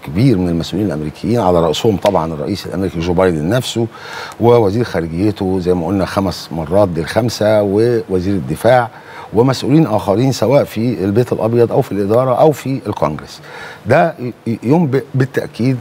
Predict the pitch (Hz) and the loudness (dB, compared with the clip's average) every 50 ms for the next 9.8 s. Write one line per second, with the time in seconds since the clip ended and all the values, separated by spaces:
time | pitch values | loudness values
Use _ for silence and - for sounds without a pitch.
0 | - - 92 80 - 104 107 110 107 98 - 92 98 98 95 85 80 87 - 139 | 0 0 2 2 2 2 2 2 0 -2 0 0 0 2 2 0 0 0 2 2
1 | 151 147 151 135 - 135 135 117 117 120 127 131 - - - 131 120 - 160 147 | 4 4 4 4 4 2 4 4 4 4 4 2 0 -2 -2 0 2 4 4 4
2 | 127 - 101 - 62 65 - - - - - - - - - 92 95 87 85 92 | 4 2 -2 -4 -4 -4 -6 -8 -16 -20 -20 -20 -14 -6 -2 0 0 0 0 0
3 | 92 92 92 92 92 - - - - - - - - - 78 80 - 143 139 - | -2 -2 -2 -4 -6 -10 -18 -20 -20 -20 -14 -10 -8 -4 0 2 4 4 4 2
4 | 139 117 117 131 135 120 104 95 - 82 98 117 113 107 98 90 101 107 113 107 | 2 2 2 2 2 2 0 0 2 2 4 4 2 2 2 4 4 4 4 2
5 | 92 82 - 87 87 90 101 113 117 101 92 87 78 73 67 - - - - 76 | 0 -4 -4 -4 -2 0 0 0 0 0 -2 -4 -4 -6 -8 -10 -10 -6 -6 -6
6 | 78 85 95 113 120 - 92 85 - - - - - 139 123 92 98 107 117 - | -4 0 2 0 0 0 -2 -6 -6 -6 -6 -2 0 0 2 2 2 0 -2 -6
7 | - - - - - - - - - 90 95 98 98 92 80 - - 107 135 135 | -12 -20 -20 -20 -20 -20 -12 -4 -2 0 2 2 2 0 0 0 0 2 2 4
8 | 135 131 120 110 - - - 127 135 151 165 147 - - 170 147 127 113 107 107 | 4 2 2 0 -2 -4 0 2 4 4 4 4 4 4 4 4 4 4 2 -2
9 | 120 117 - - - - 92 87 - - - 50 - - - | -4 -4 -6 -8 -6 -6 -6 -6 -6 -8 -8 -8 -10 -12 -16